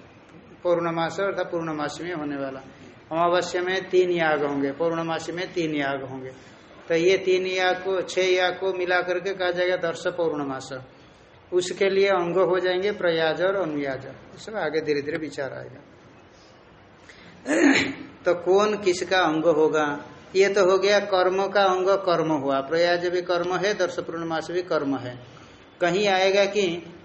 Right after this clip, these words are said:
यह मंत्र किसका अंग होगा? जैसे कहा जाएगा कि इसे त्वा इति शाखाम छिन्नति। अभी संशय होता है कि इसे त्वा, इसे त्वा अर्थात छेदन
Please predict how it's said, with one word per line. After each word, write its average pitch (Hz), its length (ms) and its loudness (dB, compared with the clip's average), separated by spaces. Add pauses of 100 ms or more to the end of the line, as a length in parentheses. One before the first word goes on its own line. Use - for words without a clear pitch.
यह 190 220 4
मंत्र 202 580 2
किसका 196 420 -2
अंग 185 220 0
होगा? 175 460 0 (1160)
जैसे 175 320 2 (260)
कहा 180 260 4
जाएगा 185 340 4
कि 202 140 2
इसे 202 440 2
त्वा 175 400 4 (720)
इति 175 240 2
शाखाम 185 600 0
छिन्नति। 151 580 -2 (1300)
अभी 165 160 2
संशय 185 380 0
होता 208 180 2
है 208 60 2
कि 214 80 2
इसे 196 360 4
त्वा, 175 380 2
इसे 170 260 -2
त्वा 196 200 0
अर्थात 196 340 0
छेदन 165 360 -2